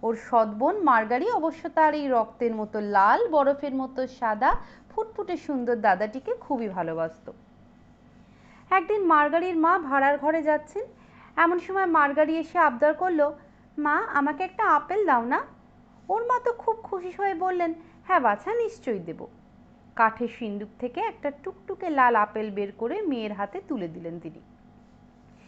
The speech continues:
এই সিন্দুকটা ছিল যেমন উঁচু তেমনই বড়, আর ডালাটি ছিল বেজায় মোটা আর ভারী। আপেল হাতে নিয়ে মার্গারি বলল, "মামনি, আমার দাদা ভাইয়ের জন্য একটা আপেল দাও।"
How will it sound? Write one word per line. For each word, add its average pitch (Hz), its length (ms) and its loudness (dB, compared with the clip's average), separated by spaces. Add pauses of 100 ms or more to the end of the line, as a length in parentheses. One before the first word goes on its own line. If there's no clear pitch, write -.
(260)
এই 381 100 -2
সিন্দুকটা 359 640 -6
ছিল 403 280 -6
যেমন 320 380 -2
উঁচু 339 280 -2 (200)
তেমনই 254 400 0
বড়, 160 280 -2 (500)
আর 214 140 4 (140)
ডালাটি 202 440 2
ছিল 349 300 -4
বেজায় 254 720 2
মোটা 202 360 -2
আর 339 200 0
ভারী। 170 280 -6 (1000)
আপেল 381 300 2
হাতে 349 300 0
নিয়ে 359 220 -4
মার্গারি 320 480 2
বলল, 320 400 0 (360)
"মামনি, 302 480 2 (340)
আমার 330 260 4
দাদা 285 300 4
ভাইয়ের 311 300 2
জন্য 320 260 0
একটা 339 360 2
আপেল 339 320 0
দাও।" 427 260 2